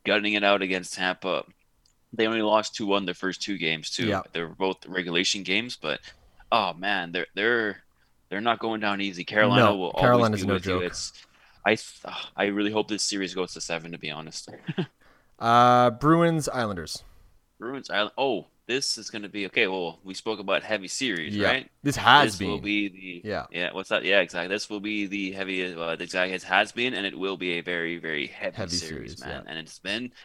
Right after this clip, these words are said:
Speaker 1: and it's fun to watch two overtime games
Speaker 2: In a
Speaker 1: already.
Speaker 2: row, yeah.
Speaker 1: See, it's funny, Marchand scored in the overtime. I, we, we said it, that he's, he's buzzing all
Speaker 2: He
Speaker 1: these
Speaker 2: is.
Speaker 1: games, right?
Speaker 2: He
Speaker 1: And
Speaker 2: is.
Speaker 1: we had it,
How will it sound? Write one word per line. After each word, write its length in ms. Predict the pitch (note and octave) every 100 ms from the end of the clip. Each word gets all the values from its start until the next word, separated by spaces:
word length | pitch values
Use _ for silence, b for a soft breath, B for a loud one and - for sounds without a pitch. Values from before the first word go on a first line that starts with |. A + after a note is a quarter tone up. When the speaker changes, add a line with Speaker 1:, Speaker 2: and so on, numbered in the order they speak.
| b b
Speaker 1:
and 80 | D#2+
it's 120 | D2+
fun 160 | - G#2
to 80 | F2+
watch 340 | F2+ G#2+ -
two 180 | - A#2
overtime 420 | G#2+ G#2+ G#2+ G2
games 260 | F#2+ G2 F2+
Speaker 2:
In 80 | G#2+
a 40 |
Speaker 1:
already. 380 | F#2+ G2 F#2+ F#2
Speaker 2:
row, 0 | G2+
yeah. 200 | F#2+ F#2 -
Speaker 1:
See, 240 | - E3 b b -
it's 140 | A2+ -
funny, 280 | C#3 D3
Marchand 400 | B2 G#2 A2+ A2+
scored 300 | - A2+ A#2+ A2
in 60 |
the 80 | F#2+
overtime. 380 | G#2 G2+ A2 F#2+
I, 100 | F#2+ -
we, 160 | G2+ _ G#2
we 80 | G2
said 220 | - A#2
it, 80 | G2+
that 100 | E2
he's, 420 | G2 F#2+ - -
he's 180 | G#2 E2+
buzzing 420 | - G2+ G#2 G2+
all 300 | - G2+ G2+
Speaker 2:
He 120 | G#2
Speaker 1:
these 100 | G2+ F#2+
Speaker 2:
is. 40 |
Speaker 1:
games, 300 | G2 G2 E2+
right? 220 | F2 F#2 -
Speaker 2:
He 60 | F2
Speaker 1:
And 100 | F#2+
Speaker 2:
is. 340 | F#2 F2+ F#2
Speaker 1:
we 120 | F#2+
had 180 | F#2+
it, 60 | G#2